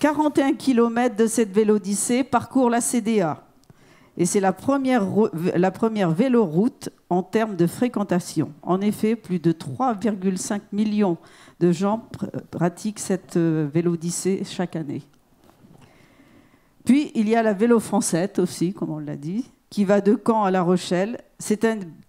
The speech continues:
très bel itinéraire le long des rivières,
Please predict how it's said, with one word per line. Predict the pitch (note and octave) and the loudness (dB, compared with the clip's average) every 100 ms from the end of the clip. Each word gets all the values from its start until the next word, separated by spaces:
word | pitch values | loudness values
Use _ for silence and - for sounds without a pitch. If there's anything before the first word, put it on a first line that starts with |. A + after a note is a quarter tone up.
| _ | _
très | - C#4 | -2 0
bel | A#3 B3 A3 | 2 0 -2
itinéraire | G3+ G3+ G3+ F#3 E3+ D#3+ E3+ | -4 -2 0 0 0 0 2
le | F3 | 2
long | G3 A#3 | 2 0
des | G3+ | 0
rivières, | G3+ G3+ E3+ D#3 C3+ C#3+ - | 2 0 0 -2 -2 -6 -16